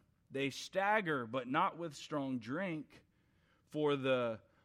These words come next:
Lord hath poured out upon you the spirit of deep sleep," not the devil, the Lord, "and hath closed your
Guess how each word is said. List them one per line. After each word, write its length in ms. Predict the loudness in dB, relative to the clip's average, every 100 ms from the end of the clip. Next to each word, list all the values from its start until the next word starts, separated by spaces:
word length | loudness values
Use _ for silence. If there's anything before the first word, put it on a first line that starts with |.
| _
Lord 760 | -4 0 4 8 10 10 8 8
hath 400 | 6 6 4 2 -2
poured 420 | 4 6 6 6
out 240 | 6 6
upon 520 | 4 2 2 2 2
you 200 | -2 -4
the 120 | -4 -6
spirit 640 | -10 -12 -4 0 0 0
of 240 | -4 -6
deep 240 | -8 -10 -10
sleep," 720 | -16 -18 -16 -8 -6 -6 -8 _ _ _ _ -6
not 240 | -4 -4
the 80 | -8
devil, 560 | -2 2 2 2 -4
the 120 | -4 -4
Lord, 760 | -4 -4 0 2 4 2 -2 -14 _ _ _ _ _ _ _ -4
"and 160 | -2 0
hath 320 | 0 -2 -6
closed 760 | -6 2 4 6 6 4 0
your 640 | -6 0 2 4 4 2